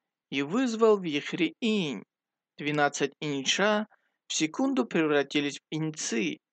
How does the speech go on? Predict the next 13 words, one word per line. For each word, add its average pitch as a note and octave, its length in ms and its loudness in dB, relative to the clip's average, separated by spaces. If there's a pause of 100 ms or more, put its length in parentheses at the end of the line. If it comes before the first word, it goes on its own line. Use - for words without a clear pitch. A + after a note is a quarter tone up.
(100)
и C3+ 140 -2
были A#3+ 320 0
поглощены D3 800 2
Шияном. F3 680 0 (680)
Негативная C#3+ 760 0
энергия D3 720 -2 (420)
была F3+ 300 4
очищена A#3 640 0
и - 200 -8
бушевала C#3+ 640 2
в D3 60 -4
меридианах C3 680 -2
Шияна. D3+ 640 -2